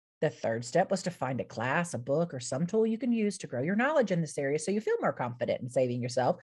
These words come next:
Remember, we talked about there's no excuses when we live in a world where Google University and YouTube College exist. Everything's figure outable. And then my last tip was really to celebrate your progress because, hello, throw yourself a party.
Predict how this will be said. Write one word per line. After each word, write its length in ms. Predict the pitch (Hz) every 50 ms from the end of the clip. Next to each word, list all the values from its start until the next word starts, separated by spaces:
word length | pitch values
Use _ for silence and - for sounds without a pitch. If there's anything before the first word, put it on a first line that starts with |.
| _ _ _ _ -
Remember, 240 | 160 160 156 156 160
we 100 | 170 208
talked 240 | 208 294 311 302 -
about 180 | 175 143 -
there's 220 | - 151 147 - -
no 200 | 165 156 160 220
excuses 600 | 226 - - - 320 339 302 - - 175 143 -
when 160 | 156 143 143
we 140 | 139 156 147
live 180 | 143 156 156 185
in 80 | 226
a 60 | 277 302
world 460 | 262 220 180 151 151 147 151 151 - _ _ _ _ _ -
where 160 | 170 170 147
Google 400 | 139 131 156 151 156 151 196 196
University 800 | 196 185 208 233 294 254 - 220 208 - - - 208 196 196 -
and 180 | - 151 156 143
YouTube 400 | 135 143 147 143 - 185 175 170
College 400 | - 170 131 131 131 127 156 135
exist. 500 | 120 - - 123 104 - - - - - _ _ _ _ _ -
Everything's 520 | 151 151 151 151 170 170 190 180 175 -
figure 280 | - 147 156 165 156 156
outable. 460 | 156 156 151 147 135 113 98 95 - _ _ _ _ _ _ _ -
And 120 | 208 233 277
then 80 | 285
my 120 | 277 277 277
last 400 | 269 247 254 294 311 - - -
tip 240 | 226 208 202 -
was 180 | - 185 175 180
really 200 | 220 247 294 330
to 80 | 349 311
celebrate 560 | - - - 151 180 254 254 - 160 147 -
your 80 | - 131
progress 560 | - - 110 107 113 - 107 85 85 - -
because, 480 | - 180 175 - 208 208 208 208 - -
hello, 320 | 233 254 262 226 208 214
throw 220 | 214 - - 185 180
yourself 400 | 190 214 233 - - 226 220 -
a 60 | 277
party. 520 | 269 - 196 170 160 156 160 175 190 185